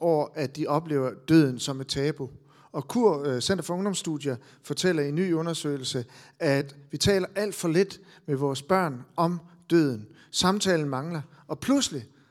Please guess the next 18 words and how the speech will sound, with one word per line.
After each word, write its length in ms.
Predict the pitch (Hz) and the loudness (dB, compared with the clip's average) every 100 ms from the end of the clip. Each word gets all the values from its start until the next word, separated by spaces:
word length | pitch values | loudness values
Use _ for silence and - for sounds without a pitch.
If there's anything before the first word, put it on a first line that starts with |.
| _ | _
så 140 | - 175 | -8 -6
står 260 | 226 226 | -4 -6
vi 140 | 175 147 | -4 -4
bare 300 | 170 185 185 | -4 -4 -6
midt 280 | 160 180 - | -6 -6 -8
i 120 | 170 | -10
en 140 | 160 139 | -10 -6
kæmpe 420 | - 196 202 175 | -4 -4 -4 -4
sorg 480 | - 190 151 - - - | 0 0 -2 -6 -18 -10
over 240 | 170 165 131 | -2 0 0
tabet 400 | - 170 160 135 | 0 0 0 -4
i 120 | 127 | -6
no-, 280 | 135 147 165 | -4 -6 -2
af 140 | 135 131 | -2 0
nogen 240 | 160 170 | -2 -4
i 60 | 139 | -6
vores 260 | 123 113 | -8 -8
familie. 400 | 127 127 101 110 | -10 -10 -10 -14